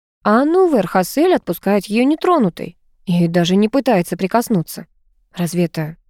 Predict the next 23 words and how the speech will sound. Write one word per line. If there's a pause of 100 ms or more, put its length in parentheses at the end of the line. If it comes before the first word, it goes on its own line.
не
странно? (1300)
Стикс
следил
за
гостьей,
как
хищник (120)
за
беспечной
добычей. (200)
Наблюдал, (360)
изучал,
не
упуская
ни
единого
жеста,
ни
единой
эмоции
на
лице.